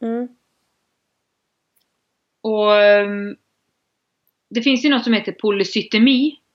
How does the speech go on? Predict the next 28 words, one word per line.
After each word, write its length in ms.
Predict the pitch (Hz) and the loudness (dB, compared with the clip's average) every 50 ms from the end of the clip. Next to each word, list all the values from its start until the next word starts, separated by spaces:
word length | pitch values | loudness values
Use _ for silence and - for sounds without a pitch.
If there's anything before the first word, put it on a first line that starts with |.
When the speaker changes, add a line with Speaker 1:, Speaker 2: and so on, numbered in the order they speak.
| _ _ _ _ | _ _ _ _
Speaker 1:
Oj. 300 | - 254 269 214 180 - - | -4 -4 -4 -4 -6 -10 -10
Speaker 2:
Vet 100 | 269 247 | -8 -6
du 60 | - | -4
vad, 160 | 262 247 208 - - | -2 -2 -2 -2 -2
vet 160 | 311 370 370 | -4 -4 -4
du 60 | - 285 | -2 -2
vad 120 | 247 208 | -2 -2
det 80 | 196 175 | -2 -2
är, 120 | 170 165 | -4 -6
Elin? 220 | 160 165 208 262 - - | -4 -2 -2 -2 -2 -4
Speaker 1:
Nej, 600 | 262 320 359 381 220 311 - - 185 220 196 - _ _ _ _ | -6 -4 -2 0 0 0 2 0 -2 -2 -2 -6 _ _ _ _
det 160 | - 453 392 | -4 0 2
var 60 | 247 220 208 | 4 4 4
ett 60 | 214 466 466 349 269 | 4 4 4 6 6
Speaker 2:
Nej. 80 | 427 277 | 6 6
Speaker 1:
helt 180 | 220 202 - - | 6 0 -2 -4
nytt 220 | 202 190 190 - | -4 -4 -4 -4
ord 220 | 190 175 175 170 - | -6 -6 -6 -8 -10
för 80 | 202 | -12
mig. 220 | - - - - 175 | -12 -10 -12 -10 -6
Speaker 2:
Ja, 360 | 190 330 302 - - 247 311 - _ _ | -2 0 0 0 0 -2 -4 -10 _ _
Speaker 1:
Ja. 60 | _ - - | _ -18 -12
Speaker 2:
man 120 | 247 330 - - | -10 -10 -8 -8
kan 160 | 339 330 311 | -8 -8 -6
faktiskt 340 | - 233 202 - 180 - _ - | -6 -8 -10 -12 -14 -16 _ -6
överträna 600 | 269 269 240 190 - 170 - - 180 165 170 202 | -4 -4 -4 -6 -8 -10 -10 -8 -8 -6 -8 -8
sin 180 | 208 - 269 247 | -8 -8 -8 -6
häst. 280 | - - - - _ | -8 -8 -12 -14 _